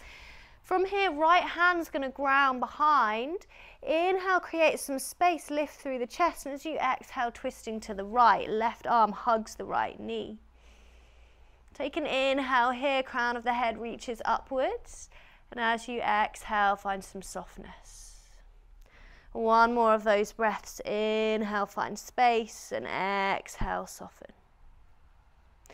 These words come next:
See if you can make these movements kind of blend into each other. So we're unraveling from the twist, coming back to center, and then rock yourself back.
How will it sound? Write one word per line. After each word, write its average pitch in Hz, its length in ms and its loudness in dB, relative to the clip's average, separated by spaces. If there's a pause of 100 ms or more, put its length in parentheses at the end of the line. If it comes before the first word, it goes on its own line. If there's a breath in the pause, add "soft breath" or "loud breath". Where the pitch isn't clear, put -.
(360 loud breath)
See 349 260 -2
if 440 120 2
you 370 180 4
can 320 240 -4
make 294 240 -2
these 269 280 -2
movements 277 520 -4
kind 226 220 -6
of 220 140 -10
blend 262 420 2
into 269 320 -4
each 220 220 -4
other. 233 180 -2
So 226 240 -2
we're 233 180 2
unraveling 277 840 0
from 226 240 -6
the 220 80 -6
twist, - 600 -10 (360 soft breath)
coming 294 240 -6
back 254 220 -2
to 247 100 -12
center, 262 480 -6
and 220 160 -2
then 220 160 -4
rock 294 460 0
yourself 269 500 2
back. 226 540 4